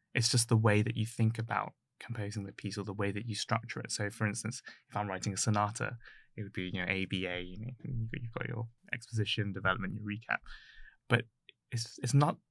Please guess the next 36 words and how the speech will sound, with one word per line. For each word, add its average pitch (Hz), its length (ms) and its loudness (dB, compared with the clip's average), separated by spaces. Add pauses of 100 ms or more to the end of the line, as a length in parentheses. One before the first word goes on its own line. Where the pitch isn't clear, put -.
(140)
wildly 123 440 10
different. 117 300 6
It's 117 100 -2
just 120 140 2
that, - 100 8
okay, 104 340 2
let's 123 200 4
see, 113 420 4 (280)
what, 127 220 2
what 135 140 6
do 123 100 6
I 120 80 12
do 113 220 12
on 101 80 4
the 101 60 2
music? 104 360 0
Do 110 120 2
I, 98 120 4 (100)
do 110 100 2
I 107 40 4
move 110 200 10
from 104 180 0
this 123 160 2
segment 123 360 2
to 127 40 -4
this 117 200 2
one? 123 200 6 (240)
If 117 100 2
I 113 80 12
move 110 200 10
from 98 140 -4
this 131 180 2
segment 120 280 4
to 123 60 -2
this 131 200 -2
one, 143 180 2